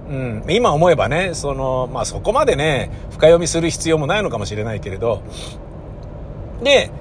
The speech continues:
えー、そっから、まあ、時を隔てて、二十年ぐらい経って、そのHさんは、その、自動車整備工として、えー、開業する前に、まずね、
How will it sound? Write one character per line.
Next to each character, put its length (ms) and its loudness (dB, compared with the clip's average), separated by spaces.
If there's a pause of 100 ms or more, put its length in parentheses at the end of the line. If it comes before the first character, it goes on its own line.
(280)
え 580 4
ー、 40 2
そ 100 4
っ 40 0
か 140 8
ら、 320 4
ま 360 4
あ、 500 -14
時 220 2
を 80 6
隔 280 4
て 120 -4
て、 340 0 (840)
二 140 -2
十 180 0
年 160 -2
ぐ 120 0
ら 80 4
い 80 -2
経 200 2
っ 20 -14
て、 340 0 (320)
そ 160 -2
の 100 -2
H 300 2
さ 140 -6
ん 120 -6
は、 280 4 (540)
そ 280 -4
の、 720 -4 (640)
自 140 2
動 180 6
車 120 4
整 200 8
備 160 2
工 320 6
と 120 -6
し 80 -4
て、 260 4 (440)
え 540 -2
ー、 20 -12
開 220 4
業 200 4
す 160 0
る 80 2
前 220 2
に、 100 0
ま 180 6
ず 160 -2
ね、 220 -6